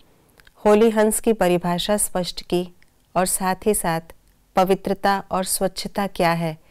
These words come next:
ये भी स्पष्ट किया। आइए रिवाइज करते हैं आज के छह फरवरी दो हज़ार बाईस के बाप दादा के अव्यक्त रूप से चले हुए मधुर महावाक्यों को।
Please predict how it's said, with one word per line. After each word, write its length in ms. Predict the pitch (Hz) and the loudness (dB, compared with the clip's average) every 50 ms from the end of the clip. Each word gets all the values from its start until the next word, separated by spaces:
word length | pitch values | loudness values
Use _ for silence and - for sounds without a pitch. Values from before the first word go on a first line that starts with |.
| _ _ _ _ _ - | _ _ _ _ _ -4
ये 160 | 175 190 196 | 2 2 4
भी 140 | 185 202 202 | 4 4 2
स्पष्ट 420 | 190 - - 165 160 - - - 175 | 2 0 -2 -4 -4 -4 -6 -8 -10
किया। 280 | - 160 160 156 160 - _ _ _ _ _ _ _ _ _ _ _ _ - - | -8 -8 -8 -8 -8 -12 _ _ _ _ _ _ _ _ _ _ _ _ -2 0
आइए 420 | 160 160 165 165 170 190 214 214 - - - _ _ _ - | 0 2 2 2 2 0 -2 -4 -8 -18 -20 _ _ _ 0
रिवाइज 420 | 180 185 180 175 175 202 208 - | 2 4 6 6 4 4 2 0
करते 380 | - - 202 190 - - 202 202 | 0 0 0 0 0 0 -2 -2
हैं 240 | 202 202 208 233 240 - - - _ _ _ - | -2 -2 -4 -6 -6 -10 -18 -20 _ _ _ -2
आज 260 | 170 180 175 - - | -2 -2 -2 -4 -6
के 280 | - 185 180 175 170 - - - | -4 -2 -2 -2 -2 -6 -10 -14
छह 260 | - - - 220 226 220 | -4 2 4 4 4 4
फरवरी 560 | - - 196 185 175 175 175 165 160 156 - - | 2 0 0 2 2 2 0 0 -2 -4 -4 -6
दो 240 | 165 160 185 190 190 | -2 2 2 2 2
हज़ार 400 | 190 202 202 190 - 196 190 190 | 2 0 0 0 0 0 0 0
बाईस 400 | 175 175 170 165 175 180 175 - | 0 0 0 0 0 0 -2 -4
के 240 | - - 165 151 156 - _ _ _ _ _ _ _ - | -4 -4 -6 -6 -6 -10 _ _ _ _ _ _ _ 0
बाप 200 | 175 170 165 165 - | 2 2 2 2 2
दादा 260 | 175 170 170 180 175 | 2 2 2 2 0
के 180 | 175 - 165 | 0 -2 -4
अव्यक्त 520 | - - - 180 175 180 208 220 - - 202 | -4 -2 0 0 2 2 0 0 0 -2 -2
रूप 160 | 196 190 190 | -2 -2 -2
से 160 | - - 196 | -4 -4 -4
चले 320 | 196 - 185 170 170 175 175 | -2 0 0 2 2 2 2
हुए 300 | 175 175 175 170 165 165 | 0 0 0 0 -2 -2
मधुर 320 | 170 165 170 170 170 180 175 | -2 -2 -2 0 0 -2 -2
महावाक्यों 680 | 170 160 156 160 147 143 147 - - - 185 190 190 | -2 -2 -2 -4 -4 -4 -6 -6 -4 -2 -2 -2 -2
को। 160 | - 202 202 | -2 -2 -4